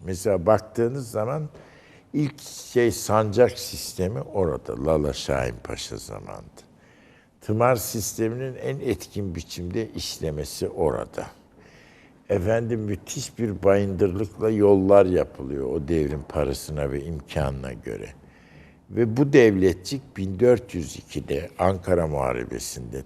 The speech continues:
tarumar olduğu halde Anadolu tarafı, Rumeli tarafı oturuyor bütün sağlamlığıyla. Onun için bizim için çok önemlidir.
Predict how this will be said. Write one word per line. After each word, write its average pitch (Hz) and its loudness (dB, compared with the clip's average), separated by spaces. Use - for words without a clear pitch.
tarumar 82 2
olduğu 71 -2
halde 58 -12
Anadolu 62 -10
tarafı, 55 -10
Rumeli 101 4
tarafı 82 -2
oturuyor 113 -6
bütün - -16
sağlamlığıyla. 57 -12
Onun 147 0
için 92 -6
bizim 123 -6
için 113 -10
çok 120 -4
önemlidir. 92 -4